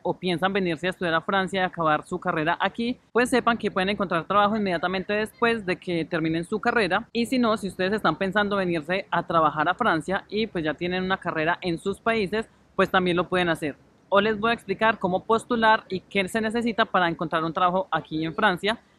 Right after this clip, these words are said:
Les voy a contar mi experiencia y les voy a dar mis tips o mis consejos para que les vaya muy bien en este proceso. Bueno, y primero que todo, entonces, para buscar trabajo aquí en Francia, van a necesitar un C V. Un C V al estilo francés o un currículum vitae o una hoja de vida,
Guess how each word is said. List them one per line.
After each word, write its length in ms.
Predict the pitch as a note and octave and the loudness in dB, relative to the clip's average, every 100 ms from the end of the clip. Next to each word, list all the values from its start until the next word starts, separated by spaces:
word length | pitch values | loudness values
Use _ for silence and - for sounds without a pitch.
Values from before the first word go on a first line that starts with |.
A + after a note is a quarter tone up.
| - | -4
Les 100 | E3 | 0
voy 120 | E3 | 4
a 80 | F3+ | 4
contar 260 | G3 F3+ | 4 2
mi 160 | E3 F#3+ | 2 0
experiencia 640 | G3 - A3+ A3+ G3+ A3 G#3+ | -2 0 2 2 0 0 0
y 80 | E3+ | -2
les 160 | E3+ | -6
voy 160 | D#3 E3+ | -2 0
a 80 | E3+ | 2
dar 180 | F#3+ F#3 | 2 0
mis 560 | G3+ G3 G3 G3 - _ - | -2 -2 -2 -4 -8 _ -2
tips 340 | B3 B3 - _ _ | -2 -2 -16 _ _
o 120 | E3+ | -2
mis 180 | F#3 F3 | -2 0
consejos 480 | A3 A3 A3+ A3 A3 | -2 0 2 2 2
para 220 | F3+ E3+ | 0 0
que 160 | F3 | -2
les 120 | E3 D3+ | -4 0
vaya 220 | E3 E3+ | -2 0
muy 120 | E3+ | -4
bien 180 | E3+ F3+ | -2 -2
en 100 | F3 | -2
este 180 | E3+ F3 | -4 -6
proceso. 400 | D#3+ D3+ C3 C3 _ | -4 -6 -8 -14 _
Bueno, 380 | D#3 G3 E3+ D#3+ | 2 4 4 0
y 100 | E3+ | -2
primero 460 | E3+ E3+ F#3 G#3 | 0 0 2 2
que 100 | A3 | 2
todo, 220 | A3+ A3 G#3 | 0 2 2
entonces, 360 | G#3 F3 E3 | 0 -2 -2
para 200 | - D#3 | 0 2
buscar 340 | D#3+ - F3 D#3+ | 0 0 -2 2
trabajo 260 | G3+ G#3 | 2 4
aquí 140 | G#3+ A3+ | 0 0
en 160 | A3+ | 0
Francia, 400 | A#3 G3+ F3+ G3 - _ _ | 2 2 2 -4 -6 _ _
van 200 | D#3+ F#3 | 4 6
a 40 | |
necesitar 640 | G3+ G#3+ A3 A3 A3 A3 - | 4 2 -2 4 4 4 0
un 220 | - F#3+ F3 | -2 0 0
C 200 | G3+ F#3+ | 0 0
V. 200 | D#3 - _ _ _ _ _ - | 0 -6 _ _ _ _ _ -2
Un 140 | F3 | -2
C 140 | - | 2
V 220 | G#3 A#3 A#3 | 4 4 4
al 160 | E3+ | 2
estilo 340 | E3+ - F3 F3+ | 0 0 0 2
francés 460 | G#3 A3 A#3 A#3 - | 0 0 0 0 0
o 100 | F3+ | -2
un 160 | F3 | 0
currículum 720 | D3+ - F#3+ G#3 G3+ G3+ G#3 | -4 -4 0 2 0 0 -2
vitae 440 | G3+ G#3 A3 G3 - | -4 2 4 4 0
o 100 | F#3 | -2
una 260 | E3+ F3 F#3 | 0 2 4
hoja 260 | G3 G3+ | 4 4
de 120 | G#3+ A3+ | 0 0
vida, 360 | G#3 E3+ G#3+ | 0 0 -4